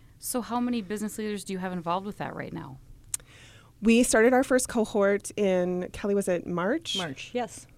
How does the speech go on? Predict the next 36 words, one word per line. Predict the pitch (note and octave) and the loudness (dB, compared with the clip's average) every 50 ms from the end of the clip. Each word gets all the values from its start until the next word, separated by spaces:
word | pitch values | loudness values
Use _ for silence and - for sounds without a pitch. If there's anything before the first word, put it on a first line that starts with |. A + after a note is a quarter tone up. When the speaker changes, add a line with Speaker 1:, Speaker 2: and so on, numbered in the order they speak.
| - - - A3 | -20 -14 -8 -4
Speaker 2:
March | G3+ F#3+ G3+ - - | -2 -2 0 0 -2
of | A#3 | -2
twenty | G3 - - G#3 G#3 G#3 | -2 0 0 0 2 2
nineteen, | G#3 G3+ G3+ G#3+ - - - F#3 F3+ F#3 F#3+ | 2 0 0 -2 -4 -2 -2 0 2 0 0
and | F3+ - F#3+ G3 F3+ | 0 0 0 2 2
there | F3+ F3+ F3 E3+ | 2 2 0 0
are | E3+ - - - | -2 -4 -2 -2
eight | F3+ F#3 G#3+ - | -2 -2 -2 -2
members | B3 A#3+ C4 C#4 C4+ C#4 C#4+ - - | -2 -2 0 0 0 0 -2 -2 -2
in | B3 B3+ | -2 -2
that | C4 B3+ B3 | -2 -2 -4
cohort. | - - C4+ B3 C#4+ C#4+ D4+ - - - - | -4 -6 -6 -4 -4 -4 -6 -6 -12 -18 -14
Speaker 3:
Correct. | - - E3+ - - - - - - - - - - _ - - _ - - - - - - - - - | -8 -8 -8 -8 -8 -14 -20 -20 -20 -20 -20 -20 -20 _ -20 -20 _ -20 -20 -20 -20 -20 -20 -20 -20 -20
Speaker 1:
Cool. | - - - A#3+ C#4 G#3 C#3+ B2+ - - - - | -20 -10 -8 -6 -6 -6 -8 -10 -14 -18 -18 -16
Speaker 2:
Yeah. | G3 | -16
Speaker 1:
Okay. | G#3 - - B3 A3+ B3+ - - - - - | -16 -8 -6 -4 -4 -4 -8 -12 -16 -4 0
And | G#3 G3+ | 2 2
you're | G3 | 4
looking | F#3 F#3 F#3 - F3+ F3+ | 2 2 0 -2 -6 -4
to | - F#3+ | -4 -4
develop | F3 E3 D#3+ D#3 D#3 - | 0 2 2 2 4 2
more? | D#3+ D#3+ D3 C3+ - D3 - - - - - - | 2 0 0 0 -2 -4 -8 -14 -20 -20 -20 0
Speaker 2:
Yep. | - C4 D4+ - - - | 2 2 2 2 -2 -6
Speaker 1:
Okay. | C#4+ C#4+ | -6 -2
Speaker 2:
So | - C4 G#3+ G3 | 2 6 6 6
our | G3 - G3 G3 G3 F#3 F#3+ F#3 | 6 6 6 4 6 4 4 2
deadline | - - F3 E3+ - G3+ G3+ G3+ G#3+ G#3+ A#3 A#3+ | 0 -4 -4 0 2 2 4 4 2 2 2 2
for | - - G3+ | 0 0 0
the | F#3+ F#3 | 0 2
next | F3+ F3+ F3+ - - - | 0 0 -2 -4 -2 -2
round | G3 F3 F3 F3+ | 0 0 0 0
of | F#3 - | -2 -2
cohorts | - G#3 F3+ - - F#3 F#3 G3 - | -2 -2 -2 0 0 -2 -2 -2 -4
is | F3+ E3 - | -6 -4 -2
February | - E3+ E3+ F3+ F3+ F#3+ A3 C#4 | -2 -2 0 2 2 2 2 2
first, | C4+ - - F#3 F3 B3 B3 - - - - | 0 0 0 0 0 0 -2 -6 -10 -12 -12